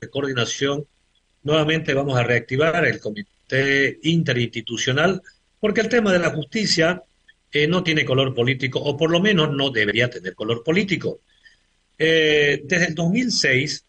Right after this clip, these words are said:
cuando asume el movimiento al socialismo, realmente el órgano, este, judicial fue cooptado por el Poder Ejecutivo, porque primero empezaron con los interinatos,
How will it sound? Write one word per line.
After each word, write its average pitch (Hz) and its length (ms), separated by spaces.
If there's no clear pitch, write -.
cuando 123 260
asume 123 600
el 104 300
movimiento 113 440
al 110 80
socialismo, 104 720
realmente 214 920
el 143 280
órgano, 139 800
este, 95 800
judicial 165 720
fue 214 260
cooptado 160 680
por 120 140
el 113 100
Poder 113 240
Ejecutivo, 98 600
porque 135 240
primero 139 400
empezaron 131 540
con 113 160
los 104 100
interinatos, 156 800